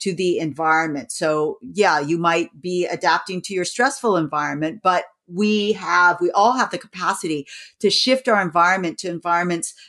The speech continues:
that maximize our good brain, positive brain plasticity, things that improve our brain function, improve our kind of neurochemical environment, like moving our body, like exercise,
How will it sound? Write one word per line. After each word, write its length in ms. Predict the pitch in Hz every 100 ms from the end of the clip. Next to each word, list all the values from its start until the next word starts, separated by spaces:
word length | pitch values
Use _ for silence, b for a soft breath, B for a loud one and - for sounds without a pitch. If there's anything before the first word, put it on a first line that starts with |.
| _
that 360 | 147 175 175 - - b _
maximize 880 | 175 175 233 - 226 170 151 143 143 -
our 500 | 175 165 160 156 - 120
good 280 | 220 262 233
brain, 240 | 190 160 -
positive 500 | - 233 277 262 214
brain 220 | 180 165
plasticity, 680 | 156 151 151 151 - - 151 B B -
things 360 | 208 202 196
that 240 | - 175 165 180
improve 640 | 170 - - 285 320 294
our 240 | - 175 147
brain 260 | 165 156
function, 480 | 151 156 147 - 147
improve 720 | 165 165 _ - 254 254 233 -
our 320 | 180 170 160 B B
kind 140 | 190 160
of 80 |
neurochemical 800 | 151 170 180 175 185 165 - 160
environment, 440 | 147 156 151 147 -
like 260 | 170 220 220
moving 280 | 208 202
our 100 | 185
body, 420 | 156 151 151 151 147 b 160
like 380 | 170 170 - -
exercise, 720 | 175 - 180 - 156 147 147